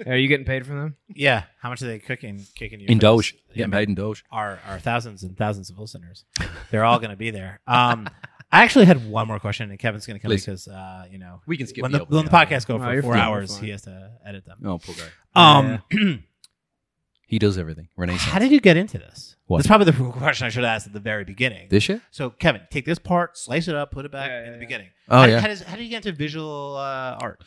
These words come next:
Speaker 3: Visual arts. Um, all right. So when I was a young'un,
Speaker 2: Yes.
Speaker 3: right? I mean, I guess I started, I started about sixteen years ago, right?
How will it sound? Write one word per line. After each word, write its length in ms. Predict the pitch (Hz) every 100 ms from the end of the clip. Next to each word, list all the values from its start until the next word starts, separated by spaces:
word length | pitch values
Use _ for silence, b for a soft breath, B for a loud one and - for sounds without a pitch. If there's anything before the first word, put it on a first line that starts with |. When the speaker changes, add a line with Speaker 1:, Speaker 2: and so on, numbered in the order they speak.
| _ 98
Speaker 3:
Visual 240 | 120 120
arts. 160 | 104 _ B B B B _ -
Um, 520 | 117 110 107 104 101 -
all 140 | 127
right. 140 | 101 -
So 480 | - 117 107 101 - _ _ _ _
when 220 | 101 107
I 180 | 117 143
was 560 | 135 113 110 101 - - _ _ _ _ _ _
a 80 | 90
young'un, 420 | 80 101 95 73 _ _ -
Speaker 2:
Yes. 260 | 92 -
Speaker 3:
right? 280 | 95 98 98
I 60 | -
mean, 180 | 113 135
I 120 | 139
guess 320 | 143 - _ _ -
I 100 | 95
started, 380 | - 101 92 -
I 40 |
started 200 | - 107 92
about 100 | 82
sixteen 320 | 92 - 85
years 180 | 80 80
ago, 180 | 76
right? 100 | 80